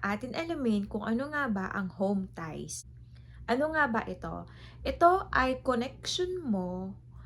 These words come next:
sa bansa mo or connection mo sa lugar kung saan ka nakatira. Kung ikaw ay nakatira ka sa Pilipinas, may trabaho ka or may negosyo ka sa Pilipinas, ito yung connection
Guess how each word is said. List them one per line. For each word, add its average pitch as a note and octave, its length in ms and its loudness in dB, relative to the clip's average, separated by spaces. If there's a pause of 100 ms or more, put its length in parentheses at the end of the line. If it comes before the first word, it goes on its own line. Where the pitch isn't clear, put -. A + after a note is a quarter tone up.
(140)
sa G3+ 400 0
bansa C4 640 0
mo F3 480 -4 (400)
or G3+ 240 0
connection C4+ 480 0
mo G3 320 0
sa G3+ 160 -4
lugar F3+ 400 0
kung F#3+ 160 -6
saan F3+ 400 -4
ka E3 80 -6
nakatira. D#3+ 720 -10 (800)
Kung A3 160 0
ikaw D#4 400 2
ay G#3 160 -2
nakatira F#3 480 -4
ka - 80 -10
sa C#4+ 160 -6
Pilipinas, A3 800 -2
may F3 80 -6
trabaho F#3 560 -4
ka A#3+ 320 0
or G3 80 -2
may F3+ 160 -4
negosyo G3+ 480 -4
ka C#4+ 80 -4
sa C#4+ 160 -8
Pilipinas, G#3 800 -8 (320)
ito - 320 4
yung D4+ 320 2
connection C#4+ 480 -4